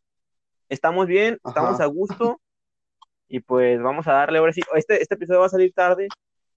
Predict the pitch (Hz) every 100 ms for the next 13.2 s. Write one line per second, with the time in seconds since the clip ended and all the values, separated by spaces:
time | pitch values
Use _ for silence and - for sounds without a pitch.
0 | _ 131 123 131 120 131 123 _ _ 131
1 | 139 139 131 143 156 - 156 160 160 160
2 | 160 151 160 190 - _ _ _ _ _
3 | _ - 135 131 123 127 147 156 131 131
4 | 151 151 151 160 139 143 160 151 156 170
5 | 185 202 170 _ _ _ - _ _ _
6 | _ - 131 120 135 143 131 - _ -
7 | 151 190 180 156 139 135 160 151 147 170
8 | - _ _ _ _ _ _ _ _ _
9 | _ _ _ _ _ _ _ _ _ _
10 | _ _ _ _ _ _ _ _ - _
11 | _ _ _ _ _ _ - 202 240 214
12 | 180 175 185 180 170 165 175 196 208 196
13 | 175 156